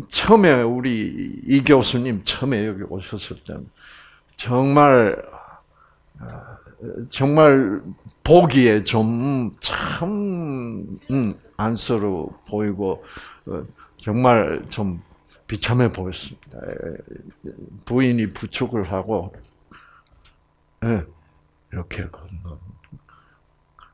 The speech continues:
정말 제가 의사로서 지금 이렇게 봐도 저 병은 저렇게 빨리 좋아질 수가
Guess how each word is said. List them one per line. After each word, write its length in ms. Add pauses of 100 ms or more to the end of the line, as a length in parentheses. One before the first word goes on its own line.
(520)
정말 480
제가 400
의사로서 760
지금 280
이렇게 360
봐도 460 (1160)
저 260
병은 460
저렇게 580 (100)
빨리 320
좋아질 480
수가 680